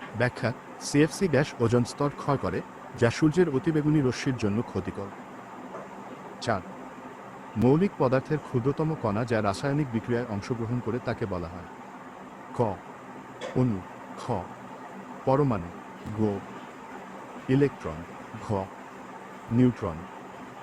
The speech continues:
অ্যান্স-, ঘ, পরমাণু। ব্যাখ্যা, পরমাণু হল মৌলিক পদার্থের ক্ষুদ্রতম অংশ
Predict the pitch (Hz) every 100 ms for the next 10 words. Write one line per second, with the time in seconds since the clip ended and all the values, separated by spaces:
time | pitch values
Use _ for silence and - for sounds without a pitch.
0 | - - - 131 123 - - - - -
1 | 101 101 - - - 131 143 120 85 87
2 | - - - - - - - - - 104
3 | 120 - 107 123 - - 120 127 180 185
4 | 165 143 139 113 120 165 - 127 127 -
5 | 127 - 127 147 151 147 127 101 -